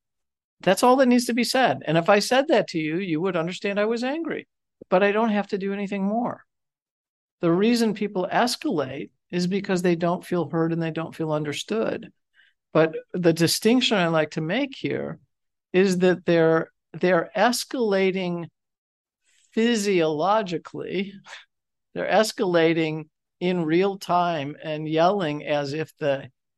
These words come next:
literal hearing is off, when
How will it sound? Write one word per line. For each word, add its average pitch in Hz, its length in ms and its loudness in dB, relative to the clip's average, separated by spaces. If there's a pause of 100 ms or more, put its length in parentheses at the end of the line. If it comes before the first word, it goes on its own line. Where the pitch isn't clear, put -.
(120)
literal 185 640 2
hearing 143 520 -6
is 131 160 -16
off, - 380 -12 (1160)
when 165 600 4